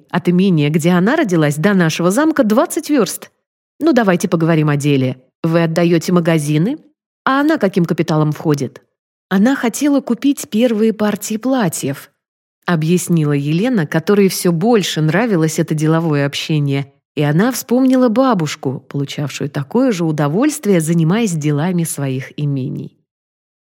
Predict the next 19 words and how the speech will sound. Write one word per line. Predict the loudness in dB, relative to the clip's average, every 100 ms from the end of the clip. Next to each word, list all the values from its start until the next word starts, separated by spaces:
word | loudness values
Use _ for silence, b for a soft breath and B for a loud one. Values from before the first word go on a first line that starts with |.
| _
«Отлично. | -6 -4 -2 -4 -4 -8 -8 -10 _ -6
Я | -2 -2
за, | 0 -2 -2 -6 -4
если | -2 0 0
мои | -2 0
партнеры | -2 -2 0 0 0
не | -2
возражают, | -2 -2 -2 0 -2 -4 -12 _ _
принимаем | 0 2 4 2 0 0
вас | 0 0
в |
наш | 0 0 -2
женский | -2 -2 -2 -4 -2
клуб. | 0 -2 -4 _ _ _ _
Но | 0 4
мне | 4 4
уже | 4 2
пора | 2 0 -2
идти, | -2 0 0